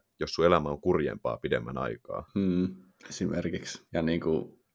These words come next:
Speaker 2: no tossakin on sitten taas raja, että sanoit, että kunhan sen työn suorittaa, mutta kunhan se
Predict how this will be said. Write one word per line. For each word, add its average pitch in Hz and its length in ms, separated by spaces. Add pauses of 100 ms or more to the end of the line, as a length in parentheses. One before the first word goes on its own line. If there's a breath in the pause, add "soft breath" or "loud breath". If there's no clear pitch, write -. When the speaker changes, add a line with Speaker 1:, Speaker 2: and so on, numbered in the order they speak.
(120)
Speaker 2:
no 85 60
tossakin 92 420
on 87 60
sitten 85 220
taas 85 260
raja, 92 500
että - 240
sanoit, 82 360
että 69 200 (120)
kunhan 90 280
sen 73 220
työn 80 260
suorittaa, 78 680
mutta - 220
kunhan 80 260
se - 120